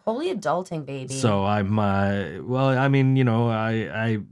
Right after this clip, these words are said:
Speaker 2: they say, you know, you set your goal, right? And then you work towards your goal and,
Speaker 1: Mm-hmm.
Speaker 2: and you just keep that goal in mind and, and you'll succeed, right? So that's,
Speaker 1: Right.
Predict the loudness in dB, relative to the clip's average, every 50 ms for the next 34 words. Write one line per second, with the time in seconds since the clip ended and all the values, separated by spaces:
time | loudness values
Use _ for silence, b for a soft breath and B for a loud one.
0 | -20 _ _ _ -16 -14 -14 -14 _ _ _ _ _ _ _ _ _ -10 -8 -8
1 | -4 0 2 4 4 4 2 2 2 2 4 4 4 4 4 4 4 4 2 2
2 | 2 0 2 2 2 4 4 4 4 6 6 4 4 6 6 6 6 4 4 4
3 | 4 4 6 6 6 6 6 4 4 2 2 2 4 4 4 4 4 4 4 4
4 | 4 4 6 4 4 4 4 4 4 2 2 2 2 2 2 2 0 0 0 0
5 | 0 0 -2 -2 0 0 2 2 2 2 2 4 4 4 4 4 4 4 4 6
6 | 6 6 6 6 6 4 4 4 4 2 2 2 4 4 4 4 4 2 0 0
7 | 0 0 2 2 0 0 -2 -4 -4 -4 -4 -2 0 0 2 2 0 0 -4 -6